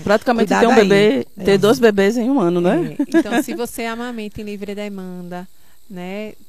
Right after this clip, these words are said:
Speaker 3: bom ter cuidado, né, principalmente se, quando começa a introdução alimentar também, quando o bebê começa a mam-, mamar menos de seis vezes por dia, também é outro momento,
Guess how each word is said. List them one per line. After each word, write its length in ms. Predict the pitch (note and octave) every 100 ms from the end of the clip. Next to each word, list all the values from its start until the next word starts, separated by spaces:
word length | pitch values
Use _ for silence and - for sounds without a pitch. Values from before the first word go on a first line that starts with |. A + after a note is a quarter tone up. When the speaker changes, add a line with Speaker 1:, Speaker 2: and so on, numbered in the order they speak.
| - - - - - G3+
Speaker 3:
bom 240 | F#3 G#3+
ter 140 | G#3+ A#3
cuidado, 720 | C4+ A3+ G3 F3 F3 G3 B3 - F#3 F#3 F#3
né, 300 | F#3 F3+ F#3 -
principalmente 500 | - B3 C4+ A#3+ A#3
se, 80 | - - - -
quando 220 | A#3+ B3
começa 340 | - B3 A3+ A#3
a 40 |
introdução 500 | A3 A3+ A3 - G#3
alimentar 480 | G3 G3+ G3+ G3 F#3+
também, 400 | G3 F#3+ F3+ F3+
quando 180 | F#3+ F#3+
o 20 |
bebê 420 | F#3 F3+ F#3 F3+ F3
começa 420 | G3+ F#3+ F3+ -
a 40 | F#3
mam-, 260 | F3+ F3+ -
mamar 340 | - G3 F#3 F3+
menos 340 | F#3 G3+ A3
de 100 | G#3
seis 260 | G3+ G#3 G3
vezes 280 | - F#3 -
por 200 | - F#3+
dia, 380 | F3+ F#3 F#3 A3 - - -
também 280 | G#3 F#3+ F#3+
é 60 |
outro 220 | F#3+ F#3+ G3
momento, 460 | G#3 A3 F3+ F3+